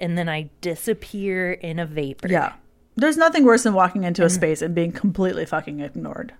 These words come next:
Speaker 2: There's, there are many things that are worse than that. Excuse me for the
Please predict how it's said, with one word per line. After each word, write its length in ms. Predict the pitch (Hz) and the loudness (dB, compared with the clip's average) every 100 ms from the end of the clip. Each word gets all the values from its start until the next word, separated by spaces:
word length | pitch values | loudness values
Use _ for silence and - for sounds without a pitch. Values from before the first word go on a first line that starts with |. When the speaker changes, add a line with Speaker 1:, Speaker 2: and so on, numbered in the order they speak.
| _ _ _ _ | _ _ _ _
Speaker 2:
There's, 380 | 220 233 226 - | 4 6 4 2
there 220 | - 233 | 4 6
are 160 | 226 208 | 6 6
many 260 | 208 208 | 4 2
things 240 | 196 196 185 | 2 0 2
that 100 | 180 | 4
are 80 | |
worse 240 | 170 165 - | 4 0 -2
than 80 | 156 | -6
that. 260 | 151 143 | -6 -6
Excuse 320 | - - 190 165 | -10 -8 -8 -6
me 100 | 160 | -6
for 160 | 165 | -4
the 100 | 160 | -4